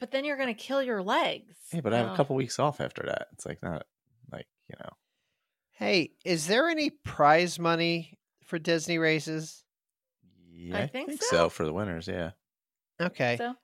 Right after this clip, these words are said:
Speaker 3: I don't know why I've never noticed this, and I know it's in most big races, but, like, I was looking at the Philly course,
Speaker 1: Oh.
Speaker 3: and it just lists all the prize money for all of the
Speaker 1: Yeah.
Speaker 3: different, um,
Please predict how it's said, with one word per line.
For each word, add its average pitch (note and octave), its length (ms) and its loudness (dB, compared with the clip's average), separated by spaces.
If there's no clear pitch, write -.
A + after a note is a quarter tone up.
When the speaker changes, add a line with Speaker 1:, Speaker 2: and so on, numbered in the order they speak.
Speaker 3:
I G3 140 6
don't C#4+ 140 4
know B3+ 100 10
why E3+ 340 10
I've D#3 140 6
never D#3+ 200 4
noticed D3+ 380 6
this, G3 180 0
and D#3+ 80 0
I C#3+ 80 4
know F3+ 260 6
it's - 280 2
in C#3 260 0
most C3+ 420 2
big C3+ 200 2
races, C#3 500 -2
but, D#3+ 180 0
like, D3+ 180 6
I D#3+ 60 10
was D#3+ 100 4
looking F3+ 220 0
at D#3 100 -6
the C3 100 6
Philly C#3+ 460 2
course, C#3 420 2
Speaker 1:
Oh. G3 360 2
Speaker 3:
and F#3 140 6
it F#3 100 4
just D#3+ 200 2
lists E3+ 460 4
all D#3+ 200 10
the D3+ 100 4
prize D3+ 420 6
money D#3+ 180 2
for D#3 140 2
all C#3+ 160 10
of C#3 120 6
the - 60 4
Speaker 1:
Yeah. G3+ 100 2
Speaker 3:
different, C3+ 520 2
um, B2 480 4